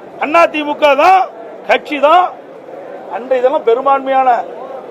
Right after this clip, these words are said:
சட்டமன்ற உறுப்பினரோடு அமைச்சரை அமைக்கப்பட்டு அதில் இடம்பெற்றவர் திரு ரகுபதி அவர்கள். அதையெல்லாம் மறந்து தன்னுடைய சுய லாபத்திற்காக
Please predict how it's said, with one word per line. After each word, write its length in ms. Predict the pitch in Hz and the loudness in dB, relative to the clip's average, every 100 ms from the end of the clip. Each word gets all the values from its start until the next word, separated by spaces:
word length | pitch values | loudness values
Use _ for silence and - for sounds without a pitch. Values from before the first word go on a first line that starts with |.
| - | -10
சட்டமன்ற 340 | 254 254 277 | -8 -4 0
உறுப்பினரோடு 460 | 247 247 233 240 285 | 0 0 0 4 4
அமைச்சரை 680 | 262 220 254 247 240 214 175 - - - - - - - | 2 -2 -4 0 0 0 -6 -16 -18 -18 -18 -16 -16 -16
அமைக்கப்பட்டு 500 | 160 220 226 214 208 | -10 -10 -6 -6 -2
அதில் 280 | 247 214 190 | -2 0 -2
இடம்பெற்றவர் 500 | 233 226 208 208 247 | -4 -4 -4 -2 -2
திரு 120 | 214 | -4
ரகுபதி 320 | 175 180 220 190 | -6 -6 -8 -8
அவர்கள். 320 | 151 - - - - - - | -8 -10 -18 -20 -20 -18 -16
அதையெல்லாம் 540 | 160 175 175 220 247 | -12 -10 -2 0 0
மறந்து 560 | - 180 220 208 175 185 - - - - - | -2 -4 -4 -4 -8 -10 -12 -20 -20 -20 -12
தன்னுடைய 580 | 185 233 247 226 226 196 | -6 -4 -2 0 0 -2
சுய 720 | 180 - 160 220 247 254 269 | -4 -12 -12 -10 -8 -2 0
லாபத்திற்காக 1000 | 269 214 226 226 208 - - 185 175 185 | 0 0 0 0 -4 -8 -8 -8 -6 -6